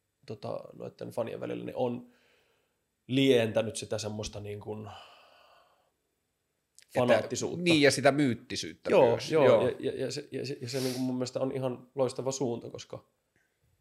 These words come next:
Speaker 1: ihmisiähän Beyoncé ja Lady Gaga ja
Speaker 2: Hmm.
Speaker 1: Prince ja Michael Jacksonkin on, ovat olleet.
Speaker 2: Joo, ja median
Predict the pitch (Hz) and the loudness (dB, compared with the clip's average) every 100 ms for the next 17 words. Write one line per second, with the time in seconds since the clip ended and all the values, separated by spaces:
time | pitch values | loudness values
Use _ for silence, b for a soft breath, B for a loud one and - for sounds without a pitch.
0 | _ _ - 135 113 107 113 117 120 123 | _ _ -6 -4 -2 -4 -4 -4 -4 -4
1 | - _ _ 127 127 120 110 117 113 117 | -6 _ _ -2 2 2 0 -2 0 0
2 | 117 113 117 107 113 120 - 147 127 123 | -2 -2 -4 -4 -6 -6 -2 -2 -2 -4
3 | - 113 113 110 110 110 113 - 110 110 | -6 -4 -4 -4 -6 -6 -10 -8 -12 -10
4 | 113 113 113 120 _ _ _ _ _ _ | -6 -6 -6 -10 _ _ _ _ _ _
5 | _ _ _ _ 104 98 - - 76 - | _ _ _ _ -8 -8 -12 -16 -18 -20
6 | _ 160 160 131 139 165 151 117 | _ 6 8 8 6 4 4 2